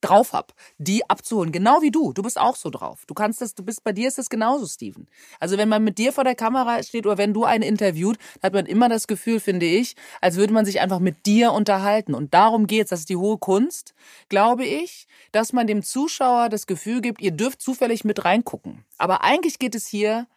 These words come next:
um denjenigen, den ich an meiner Seite habe. Es geht nie um mich, sondern es geht bei mir immer dar-, darum, dass ich Inhalte transportiere, um sie verständlich zu machen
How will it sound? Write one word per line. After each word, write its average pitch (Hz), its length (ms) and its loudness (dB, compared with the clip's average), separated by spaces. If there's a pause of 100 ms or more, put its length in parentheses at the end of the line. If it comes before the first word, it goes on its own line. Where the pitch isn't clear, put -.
(360)
um 233 180 2
denjenigen, 214 640 2
den 202 160 0
ich 190 100 -2
an 180 80 -2
meiner 175 280 0
Seite 147 320 -2
habe. 131 120 -10
Es - 80 -12
geht 165 160 -4
nie 214 320 6
um 220 240 4
mich, - 400 0 (240)
sondern 202 120 0
es 185 100 -6
geht 214 160 -4
bei 208 100 2
mir 214 240 0
immer 247 220 2
dar-, 226 340 0
darum, 202 380 2
dass 190 140 -2
ich 190 200 -10 (140)
Inhalte 233 440 2
transportiere, 220 840 -2 (420)
um 202 120 0
sie 175 140 -2
verständlich 180 560 -2
zu - 120 -4
machen 277 300 0